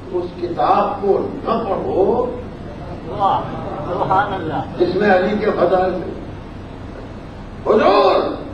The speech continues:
Speaker 1: کہتے ہیں کہ شیعوں نے اہل بیت کو لے لیا، علی کو لے لیا، سنیوں نے قرآن کو لے لیا۔ کیا حماقت کی بات! اہل سنت میں بھی ہم نے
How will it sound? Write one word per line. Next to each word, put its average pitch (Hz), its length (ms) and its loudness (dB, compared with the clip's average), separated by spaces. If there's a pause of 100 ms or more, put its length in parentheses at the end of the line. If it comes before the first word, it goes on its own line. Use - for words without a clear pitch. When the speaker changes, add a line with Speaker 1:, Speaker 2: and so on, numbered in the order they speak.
(160)
Speaker 1:
کہتے 226 460 2
ہیں - 760 2 (640)
کہ - 80 4 (200)
شیعوں 339 400 2
نے 339 500 2 (540)
اہل 254 200 6
بیت 277 520 4
کو 285 80 2
لے 262 260 4
لیا، - 220 -2 (720)
علی 233 300 0
کو - 180 8
لے - 60 2
لیا، - 320 0 (520)
سنیوں 339 480 4
نے 156 460 4 (180)
قرآن - 480 2
کو - 60 -6
لے - 160 -2
لیا۔ - 280 -6 (720)
کیا - 160 -2
حماقت 165 720 0
کی 123 60 -8
بات! - 280 -10 (560)
اہل 190 320 6 (140)
سنت 233 500 4
میں 233 80 4
بھی 220 180 2
ہم 180 160 4
نے 196 240 8